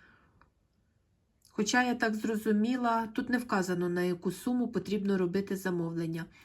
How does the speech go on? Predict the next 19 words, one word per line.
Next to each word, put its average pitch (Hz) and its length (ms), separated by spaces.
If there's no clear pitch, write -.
Напевно, 247 480
за 214 240
будь-яке 208 640
замовлення 185 760
з - 100
каталогу 160 640
можна 185 360
замовити 175 640
ось 202 160
такі 185 340
от 185 220
набори. 156 560
Далі 208 340
взяла 196 640
ось 208 240
таких 196 560
от - 380
дві 214 220
масочки. 196 800